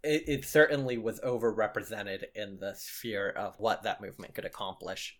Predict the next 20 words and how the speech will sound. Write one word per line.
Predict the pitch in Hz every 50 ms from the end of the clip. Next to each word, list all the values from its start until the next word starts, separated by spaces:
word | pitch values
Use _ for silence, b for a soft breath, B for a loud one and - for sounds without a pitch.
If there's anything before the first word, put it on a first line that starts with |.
| _
and | - - -
for | - - 92
who | - 117 101 95
it | - -
could | - 95
accomplish | 95 - - 98 92 - - 82 - -
it. | 95 - - - _ _ -
This | 135 139 - - 330
is, | 320 139 127 - - _ -
I | 120 123
think, | - 160 123 110 -
tr-, | - - - _ _ _
turning | - - 139 120 117 113 113
out | 113 - -
to | -
be | 110 113 104
our | 95
funniest | - - 123 117 113 110 - -
episode | 113 107 - - - 107 95
yet. | 107 110 135 - - -